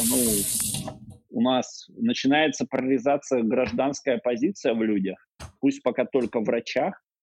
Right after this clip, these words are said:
у вра-, врачей, но, блин, круто.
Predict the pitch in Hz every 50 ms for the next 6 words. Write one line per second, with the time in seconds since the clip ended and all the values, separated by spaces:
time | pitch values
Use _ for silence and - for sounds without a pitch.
0 | _ _ _ _ _ _ - 110 113 110 117 120 117 107 120 123 120 - - -
1 | 147 170 156 127 120 117 113 113 110 104 101 117 123 120 110 98 92 - - _
2 | _ _ _ _ _ _ - - 113 143 - - -